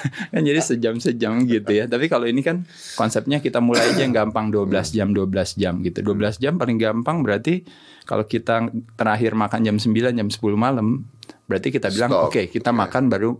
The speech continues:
Speaker 1: pagi jam,
Speaker 2: Betul.
Speaker 1: jam, jam,
Speaker 2: Sembilannya
Speaker 1: jam
Speaker 2: sama,
Speaker 1: sembilan atau
Speaker 2: iya.
Speaker 1: jam sepuluh
Speaker 2: Iya,
Speaker 1: pagi."
Speaker 2: iya.
Speaker 1: Nah, bayangkan kalau itu kita lakukan cuma satu hari,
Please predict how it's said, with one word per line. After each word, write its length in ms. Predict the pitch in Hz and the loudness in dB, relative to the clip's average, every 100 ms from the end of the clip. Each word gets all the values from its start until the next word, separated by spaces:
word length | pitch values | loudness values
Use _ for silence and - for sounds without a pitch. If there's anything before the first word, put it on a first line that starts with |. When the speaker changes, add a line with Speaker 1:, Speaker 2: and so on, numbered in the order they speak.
| - | -6
Speaker 1:
pagi 340 | - 101 107 | -4 -2 0
jam, 300 | 104 92 95 | 0 0 0
Speaker 2:
Betul. 160 | - - | -2 0
Speaker 1:
jam, 140 | 95 92 - - - - - | 0 0 -4 -12 -20 -20 -8
jam, 180 | 90 101 | 0 2
Speaker 2:
Sembilannya 300 | 92 92 87 | 2 2 2
Speaker 1:
jam 100 | 92 | 0
Speaker 2:
sama, 140 | 107 | 2
Speaker 1:
sembilan 260 | 104 101 110 | 2 2 2
atau 100 | 110 | 2
Speaker 2:
iya. 80 | - | 2
Speaker 1:
jam 120 | 101 98 | 0 0
sepuluh 400 | - 104 95 92 | -2 0 2 0
Speaker 2:
Iya, 120 | 78 | 0
Speaker 1:
pagi." 320 | 98 92 95 90 | 0 -2 -6 -6
Speaker 2:
iya. 160 | 62 - - - | -8 -12 -16 -6
Speaker 1:
Nah, 160 | - 110 107 | -2 0 -2
bayangkan 600 | 107 107 113 110 110 180 | 0 2 2 0 0 0
kalau 200 | 254 127 | 0 0
itu 180 | 113 113 | 0 -2
kita 260 | - 147 160 | -4 -2 -2
lakukan 400 | 143 - 117 160 | -2 -2 -4 -2
cuma 200 | 156 123 | 0 0
satu 280 | - 107 | -2 -2
hari, 400 | 110 127 156 127 | 0 0 2 0